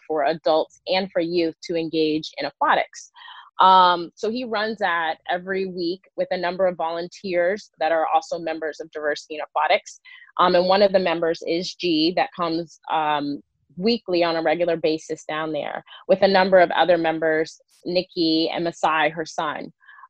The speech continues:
Uh, so to continue on, one of the biggest things is that we talk, we've been talking about is that during covid is to find your place of peace,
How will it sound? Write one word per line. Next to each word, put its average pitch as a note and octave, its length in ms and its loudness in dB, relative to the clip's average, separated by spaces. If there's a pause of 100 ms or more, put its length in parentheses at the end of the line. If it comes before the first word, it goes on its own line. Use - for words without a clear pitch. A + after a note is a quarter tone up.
Uh, E3 480 6
so A#3 320 -2
to G#3+ 120 -6
continue D4 540 -4
on, G#3 280 -2
one G#3 220 -4
of C4 80 0
the A#3+ 100 0
biggest G3+ 360 -6
things F#3 320 -6
is F3+ 140 -8
that E3+ 160 0 (340)
we G#3 160 -2
talk, F#3+ 260 -2 (140)
we've G3+ 260 -2
been F#3+ 180 0
talking C#4+ 400 -2
about D#3 340 2
is D#3 180 -2
that D#3+ 220 -2
during G3+ 240 0 (120)
covid F#3 580 2 (380)
is G#3 320 4
to G#3+ 120 -4 (100)
find G#3+ 400 2
your G3 120 2
place F3+ 340 -4
of E3 100 -6 (240)
peace, F3 380 -6